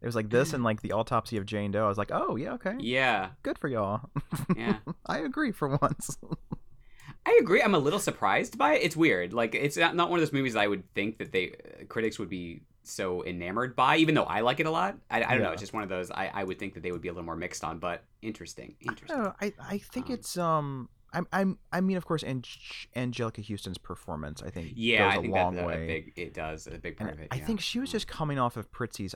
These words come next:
Speaker 1: Honor, too,
Speaker 2: Mm,
Speaker 1: and so
Speaker 2: yeah.
Speaker 1: she had, like, a, like, and I think The Grifters was about to
Speaker 2: The
Speaker 1: be
Speaker 2: Grifters,
Speaker 1: made, maybe.
Speaker 2: yeah.
Speaker 1: So
Speaker 2: I think
Speaker 1: she
Speaker 2: that came out
Speaker 1: was
Speaker 2: the same year. Yeah.
Speaker 1: riding on that. So she was, you know, a
Speaker 2: Yeah.
Speaker 1: prestige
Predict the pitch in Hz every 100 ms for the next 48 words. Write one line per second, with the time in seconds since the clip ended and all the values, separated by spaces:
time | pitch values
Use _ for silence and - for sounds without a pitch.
0 | - 107 135 104 82 76 - - _ _
1 | _ _ - - 143 117 87 95 98 104
2 | 78 78 - 104 - - 85 - 110 170
3 | 160 95 95 90 113 156 - - 185 180
4 | 180 175 165 175 - 185 185 190 185 -
5 | - 185 180 - 87 87 85 85 85 -
6 | 135 107 87 156 85 - 87 82 82 82
7 | - - 131 135 151 160 151 131 117 113
8 | 110 90 76 - 107 - 110 104 101 107
9 | 98 - - 113 - - 143 127 101